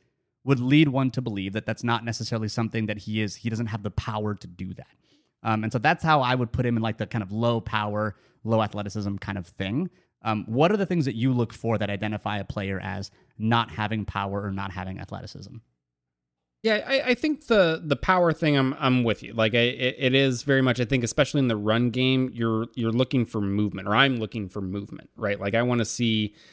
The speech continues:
Speaker 2: um, either, you know, depending on the type of play, especially I think when you go, get into,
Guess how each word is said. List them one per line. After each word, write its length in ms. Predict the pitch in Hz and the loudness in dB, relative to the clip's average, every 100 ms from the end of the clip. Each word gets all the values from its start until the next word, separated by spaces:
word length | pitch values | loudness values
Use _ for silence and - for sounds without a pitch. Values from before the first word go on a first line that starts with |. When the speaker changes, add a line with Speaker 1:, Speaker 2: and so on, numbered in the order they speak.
| _ _ | _ _
Speaker 2:
um, 540 | - 107 101 98 101 - | -4 -2 0 -2 -6 -4
either, 340 | 131 117 113 117 | -2 2 2 2
you 140 | 123 | 0
know, 80 | 117 | 0
depending 340 | 104 - 165 | 0 2 4
on 100 | 139 | 4
the 60 | 120 | 0
type 220 | 120 110 | -4 -10
of 60 | - | -2
play, 240 | 175 175 | 0 2
especially 500 | 131 - 175 - 156 | 2 0 -2 2 2
I 40 | 123 | 2
think 220 | 127 117 | 0 -4
when 100 | 123 | -2
you 120 | 110 | -2
go, 240 | 101 117 123 | 0 -2 -2
get 300 | 123 117 113 | -2 0 2
into, 640 | 113 101 - 110 107 104 | 0 -2 -4 -2 -2 -2